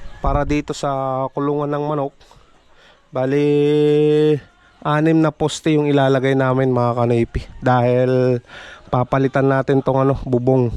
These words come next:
ng kulungan ng manok. Ah, mababa sa, at sa sob-, sa sobrang baba, mainit dito sa loob ng kulungan, mga Kanoypi. So, itataas natin yan. Kaya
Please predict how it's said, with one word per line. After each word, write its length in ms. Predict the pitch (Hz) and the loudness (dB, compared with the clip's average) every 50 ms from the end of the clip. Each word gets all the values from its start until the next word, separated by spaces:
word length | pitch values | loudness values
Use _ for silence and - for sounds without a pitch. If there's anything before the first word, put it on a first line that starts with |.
| - | -6
ng 260 | - 123 123 123 120 120 120 123 123 123 123 123 123 123 123 127 123 127 127 123 127 127 127 123 | -2 0 0 2 2 2 0 0 0 2 2 2 2 2 2 2 2 2 2 2 2 2 0 0
kulungan 360 | - 135 131 131 131 135 131 131 | 0 2 2 2 4 2 2 2
ng 120 | 127 127 | 2 2
manok. 280 | 131 139 147 151 143 - - - - - - _ - - - - - - - - - - - - - - - - - | 2 2 2 0 -2 -4 -10 -20 -20 -20 -20 _ -20 -20 -20 -20 -20 -20 -20 -20 -20 -20 -20 -20 -20 -20 -20 -14 -6
Ah, 240 | - 131 117 120 120 | -2 0 2 2 2
mababa 720 | 127 131 127 131 147 151 160 156 139 143 127 123 127 127 - - | 2 2 2 2 0 0 0 0 0 -2 -2 -2 -4 -8 -18 -20
sa, 400 | - - - - 131 127 131 127 | -16 -10 -6 -2 0 0 0 -2
at 80 | - | -2
sa 80 | - 143 | -4 -6
sob-, 320 | - - 147 135 131 - - - - - - - - - - - - | -2 -2 -2 -4 -4 -10 -14 -18 -20 -20 -20 -20 -20 -20 -20 -20 -16
sa 160 | - - 151 139 | -2 -2 -2 2
sobrang 400 | - 165 151 147 156 160 160 160 | 2 0 0 2 0 2 2 0
baba, 400 | 156 160 160 143 135 139 131 127 | 0 0 -2 0 0 0 0 0
mainit 480 | 127 131 - 143 143 151 156 156 - | 0 -2 -2 0 0 2 0 0 0
dito 240 | 131 139 139 - 147 | -2 -2 -2 -2 -4
sa 160 | 135 - 143 | -2 -2 0
loob 320 | 131 131 135 143 147 135 131 | 0 2 2 2 0 0 0
ng 240 | 139 139 131 131 | 0 0 0 0
kulungan, 480 | - - 135 135 139 135 135 135 127 127 | 0 0 2 2 2 2 2 2 0 0
mga 240 | 123 123 120 113 117 | 0 0 0 0 -2
Kanoypi. 480 | 123 120 123 123 120 113 - - - - - - - - - - - - - - - - - - - - - - - - | -2 0 0 0 -2 -2 -4 -8 -10 -10 -12 -20 -20 -20 -20 -20 -20 -20 -20 -20 -20 -20 -20 -20 -20 -20 -20 -20 -20 -16
So, 400 | - - 127 123 123 123 123 131 - 135 | -6 -2 0 0 2 0 0 -2 -4 -4
itataas 480 | - 131 131 127 - 135 127 - - | -4 -4 -4 -4 -4 -6 -6 -4 -4
natin 320 | 143 131 127 - 139 131 135 | -4 -4 -2 -2 0 0 2
yan. 200 | 135 131 127 123 120 - - - - - - - - | 2 2 0 -2 -4 -8 -14 -20 -20 -20 -20 -8 -2
Kaya 240 | 127 123 123 123 | 0 0 2 2